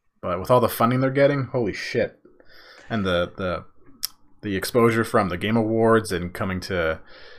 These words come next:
Game Pass and Xbox, uh, uh, Game Pass for P C.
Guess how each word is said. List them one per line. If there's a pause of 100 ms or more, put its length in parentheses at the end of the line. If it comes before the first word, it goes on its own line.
(120)
Game
Pass
and
Xbox,
uh,
uh, (540)
Game
Pass
for
P
C.